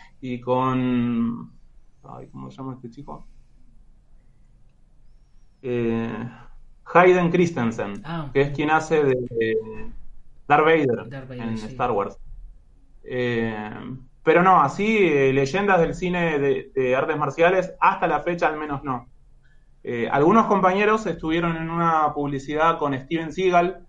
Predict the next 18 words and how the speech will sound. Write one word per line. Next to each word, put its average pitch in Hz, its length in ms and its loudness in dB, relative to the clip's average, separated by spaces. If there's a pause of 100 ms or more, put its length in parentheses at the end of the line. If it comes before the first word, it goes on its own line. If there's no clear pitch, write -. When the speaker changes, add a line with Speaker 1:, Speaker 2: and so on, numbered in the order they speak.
Speaker 1:
yo 170 160 -2
no 175 80 2
estuve, 160 360 0
¿eh? - 180 -10 (580)
Hace 135 240 -4
algunos 139 340 -2
años, 180 400 0 (1300)
¿sí? 139 260 -8 (600)
Eh, 104 640 -10
pero 117 380 2
no, 120 300 -4
yo 127 200 -8
no, 98 300 -8 (100)
no 104 120 -10
hasta 98 160 -14
la 90 80 -10
fecha. - 260 -16 (500)
Speaker 2:
Ujú. 120 300 -16